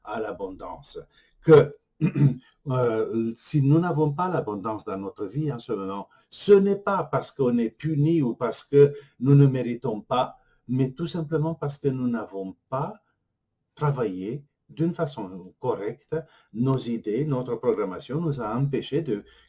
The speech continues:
créer, de matérialiser l'abondance dans notre, dans notre vie. Donc nous avons droit à l'abondance, l'abondance existe, nous méritons tout, par naissance nous méritons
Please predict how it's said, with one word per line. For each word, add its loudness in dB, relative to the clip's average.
créer, 2
de -2
matérialiser -2
l'abondance -6
dans -6
notre, -10
dans -8
notre -8
vie. -10
Donc -2
nous 0
avons -6
droit -4
à -4
l'abondance, -4
l'abondance -2
existe, -10
nous 0
méritons 0
tout, 0
par 2
naissance -2
nous -10
méritons -10